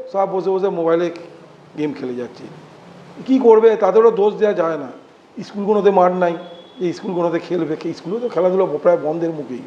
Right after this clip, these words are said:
নামকে বাস্তে দু একটা ছেলে খেলছে। তারপরে খেলবে কি? ওদের যা পড়াশোনার চাপ দিয়ে দিয়েছে এখন, ওরা খে-, খেলাধুলা করা ভুলিয়ে যাচ্ছে আস্তে আস্তে করে।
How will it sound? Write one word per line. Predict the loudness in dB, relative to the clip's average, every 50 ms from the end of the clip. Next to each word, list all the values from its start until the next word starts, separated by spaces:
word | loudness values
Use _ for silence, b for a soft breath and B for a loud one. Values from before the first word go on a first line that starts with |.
| -16 -20 -20 -20 -20 -20 -20 -20 -20 -14 -4 0
নামকে | 0 0 2 4 4
বাস্তে | 6 6 6 4 2
দু | 2 4 2
একটা | 2 2 2 0
ছেলে | 0 0 0 -2
খেলছে। | -2 -2 -4 -6 -6 -12 -16 -18 -20 -20 -20 -20 -20 _ _ -20 _ -20 -20 -20 -20 _ -14 -10
তারপরে | -8 -2 0 0 2 0 0 -4 -8 -14 -18 -20 -20 -20 -20 -20 -20 -14 -6
খেলবে | -2 -2 0 0 0 -2
কি? | -2 0
ওদের | 0 0 0 2
যা | 4 2 2 4
পড়াশোনার | 2 2 2 2 2 0 0 0
চাপ | 2 2 2 2 0
দিয়ে | 0 -4 -2
দিয়েছে | -2 0 2 2
এখন, | 2 4 4 2 0 0 -4 -12 -16 -20 -20 -20 -20 -20 -20 -20 -20 -12 -4 -2
ওরা | -2 -2
খে-, | -2 -4 -4
খেলাধুলা | 0 4 4 4 6 6 4 4
করা | 4 2 2
ভুলিয়ে | 2 0 -2 -2 -2 0
যাচ্ছে | 0 0 0 -2 -4
আস্তে | -6 -4 -6 -8
আস্তে | -10 -10 -12
করে। | -14 -16 -18 -18